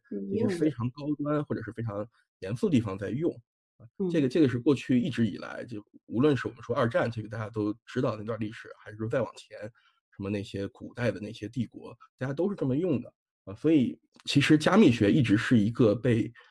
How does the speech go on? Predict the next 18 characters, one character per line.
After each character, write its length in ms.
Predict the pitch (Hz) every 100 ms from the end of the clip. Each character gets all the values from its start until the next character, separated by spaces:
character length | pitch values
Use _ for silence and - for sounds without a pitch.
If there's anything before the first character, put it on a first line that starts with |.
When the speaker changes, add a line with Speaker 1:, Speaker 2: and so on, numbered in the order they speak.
| _
Speaker 2:
应 100 | 123
该 80 | 131
说 160 | 131
是 100 | 127
被 180 | 120 139
国 100 | 107 107
家 100 | 143
机 200 | - 175
器、 300 | - - 107 117
被 200 | 120 104
这 140 | 107
种 300 | 117 110 - - - _
军 340 | - 180 202
事、 260 | 196 - 101
被 100 | 117
战 240 | 120 156 113
争 280 | 120 170
把 120 | 170